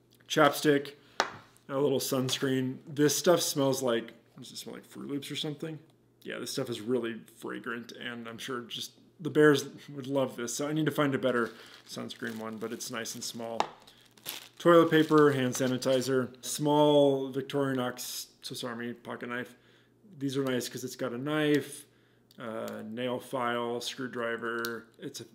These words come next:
Swiss Army knife. It's got lots of tools. The scissors are nice for opening things. I've never needed more of a knife than this in the backcountry. I know it's tiny, but the, I'm just opening stuff and dealing with, like,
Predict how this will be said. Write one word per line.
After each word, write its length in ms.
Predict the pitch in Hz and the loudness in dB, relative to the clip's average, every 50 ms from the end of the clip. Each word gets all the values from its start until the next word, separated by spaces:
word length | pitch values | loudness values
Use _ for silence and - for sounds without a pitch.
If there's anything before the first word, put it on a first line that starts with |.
| _ _ | _ _
Swiss 280 | - - - 139 - - | -14 -10 -8 -4 -2 0
Army 180 | 156 156 143 127 | 2 2 2 2
knife. 200 | 117 113 113 123 | 2 0 -2 -6
It's 120 | 120 - | -6 -4
got 140 | 143 131 117 | -4 -4 -2
lots 200 | 131 131 - - | -4 -6 -8 -10
of 80 | 117 | -12
tools. 280 | - - 123 117 110 104 | -10 -10 -8 -8 -8 -6
The 100 | 135 127 | -6 -2
scissors 400 | - - 170 156 156 156 135 143 | 0 2 2 4 4 2 2 2
are 60 | 143 | 0
nice 220 | 131 127 127 117 - | 2 0 0 -2 -2
for 140 | - 120 | -6 -6
opening 340 | 117 120 113 - 120 120 117 | -6 -6 -8 -8 -10 -10 -10
things. 360 | - 120 113 110 117 117 - - - - - - - - _ - | -6 -6 -6 -6 -6 -8 -10 -12 -16 -20 -20 -20 -20 -20 _ -2
I've 200 | 143 143 135 143 | -2 0 2 2
never 280 | 156 160 156 151 147 | 4 4 6 6 6
needed 540 | 143 139 135 135 135 131 123 127 135 139 - - - _ _ | 6 6 4 4 4 2 2 0 -4 -8 -10 -12 -18 _ _
more 300 | 156 143 139 139 139 139 | -6 -2 2 4 6 6
of 100 | 139 135 | 6 4
a 60 | 139 | 2
knife 400 | 131 123 113 113 113 110 - - | 0 0 0 -2 -2 -2 -6 -10
than 320 | - 127 120 113 113 110 107 | -8 -8 -8 -6 -8 -8 -6
this 560 | 110 113 110 107 - - - - - - - - _ _ _ _ _ - | -6 -6 -6 -6 -8 -10 -10 -12 -14 -16 -18 -20 _ _ _ _ _ -14
in 100 | 135 131 | -12 -12
the 60 | 127 | -10
backcountry. 580 | - 117 107 - - 120 120 120 - - - - - 156 | -8 -8 -10 -10 -12 -14 -16 -14 -14 -16 -16 -16 -12 -8
I 40 | |
know 120 | 156 151 147 | -4 -4 -2
it's 120 | 139 143 | -4 -4
tiny, 420 | - - 151 147 135 127 120 117 113 | -4 -2 -2 0 0 0 -2 -4 -6
but 340 | 110 - 117 113 107 104 - - _ _ _ _ _ _ _ _ _ _ _ _ _ _ _ _ _ 214 196 | -6 -4 -2 -2 -2 -4 -8 -16 _ _ _ _ _ _ _ _ _ _ _ _ _ _ _ _ _ -18 -14
the, 200 | 151 135 - - | -14 -12 -12 -12
I'm 160 | 156 156 156 | -10 -8 -4
just 200 | 156 180 - - | -2 -2 0 0
opening 380 | 135 135 131 - 117 110 110 - | 0 -2 -2 -2 -6 -10 -10 -10
stuff 500 | - - - 120 120 117 - - - - | -10 -8 -8 -8 -8 -8 -10 -14 -16 -14
and 420 | 120 117 117 113 113 117 - 127 | -14 -12 -12 -12 -14 -14 -16 -8
dealing 320 | - 147 143 127 123 123 123 | -4 -2 -2 0 -2 -2 -4
with, 160 | 123 113 - | -6 -6 -6
like, 140 | 127 127 | -6 -6